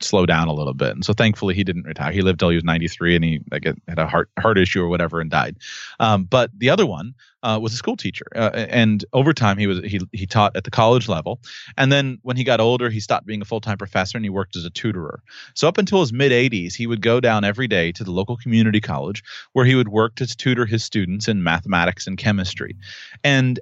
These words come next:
at eighty-five, eighty-six years old, my grandfather was a young man. Um, you could tell, of course, with the white hair and the wrinkles that he was older,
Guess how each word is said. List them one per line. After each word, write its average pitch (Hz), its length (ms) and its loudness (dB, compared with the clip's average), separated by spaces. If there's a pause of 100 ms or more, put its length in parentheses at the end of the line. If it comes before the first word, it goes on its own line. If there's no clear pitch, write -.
at 135 180 0
eighty-five, 147 580 0
eighty-six 127 460 -4
years 117 220 -4
old, 104 160 0
my 101 100 -2
grandfather 110 640 0
was 95 360 2
a 107 80 0
young 107 360 4
man. 87 340 -4 (340)
Um, 104 240 4
you 196 120 2
could - 160 0
tell, 117 280 4
of 113 120 0
course, 117 340 -2
with 90 140 -8
the 87 60 -10
white 98 260 2
hair 92 320 0
and 87 100 -4
the 78 60 -8
wrinkles 95 400 0
that 90 100 -4
he 95 100 -2
was 85 140 -2
older, 104 380 2